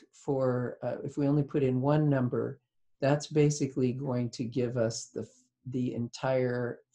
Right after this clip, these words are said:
first array within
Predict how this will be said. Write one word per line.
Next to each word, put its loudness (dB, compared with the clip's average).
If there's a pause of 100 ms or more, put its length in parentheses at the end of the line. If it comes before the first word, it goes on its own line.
(140)
first -4 (920)
array 4 (100)
within -2